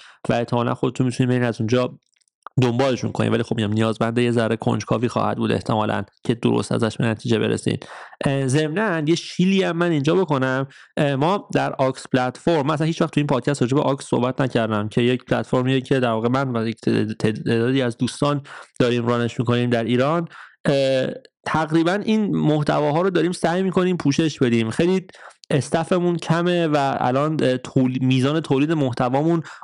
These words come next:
اونطور که باید شاید زیاد نیست، ولی داریم سعیمون رو می‌کنیم که یک مرجع فارسی برای، اه... کلاً ماجراهای وب سه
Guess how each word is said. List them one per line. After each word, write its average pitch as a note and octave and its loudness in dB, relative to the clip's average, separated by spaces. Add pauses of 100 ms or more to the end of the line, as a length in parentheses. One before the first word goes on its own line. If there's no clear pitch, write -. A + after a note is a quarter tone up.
اونطور D3 0
که D#3+ 2
باید C3+ 2
شاید C#3 0
زیاد D3 2
نیست، E3+ 0
ولی E3 2 (280)
داریم C3+ 2
سعیمون E3+ 0
رو D#3+ 0
می‌کنیم D#3+ 0
که D3+ 0
یک D#3 0
مرجع C3 0
فارسی D3+ 0
برای، D3+ 0 (420)
اه... B2 0 (120)
کلاً C3+ 0
ماجراهای B2+ 2
وب A#2+ -2
سه D3+ 0